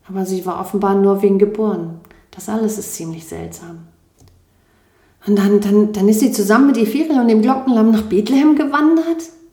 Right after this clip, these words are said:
fragte Joachim schon fast außer Atem. Johannes sagte,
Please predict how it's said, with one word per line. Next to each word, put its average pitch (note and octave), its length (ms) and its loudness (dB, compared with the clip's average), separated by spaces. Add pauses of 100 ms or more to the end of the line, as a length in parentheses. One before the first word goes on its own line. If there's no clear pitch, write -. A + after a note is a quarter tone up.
(140)
fragte - 340 -16
Joachim F3 220 -12
schon D#3+ 160 -14
fast E3 240 -16
außer - 380 -14
Atem. C4 260 -12 (1400)
Johannes F3 280 -6
sagte, F3+ 480 -6